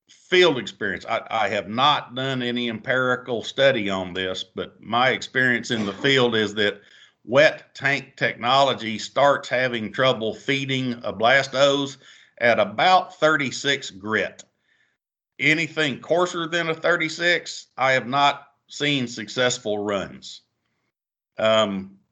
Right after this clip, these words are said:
with the finer abrasives, it'll build the head pressure, it'll push it out.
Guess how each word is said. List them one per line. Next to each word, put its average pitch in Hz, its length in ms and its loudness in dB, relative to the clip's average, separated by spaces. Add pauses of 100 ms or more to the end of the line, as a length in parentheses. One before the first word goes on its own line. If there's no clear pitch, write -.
with 107 280 -4
the 92 80 -6
finer 165 480 2
abrasives, 165 580 -4
it'll 117 220 -2
build 127 260 -2
the 120 80 -4
head 131 280 0
pressure, 135 440 0
it'll 98 200 -2
push 127 280 -4
it 117 120 -4
out. 131 420 2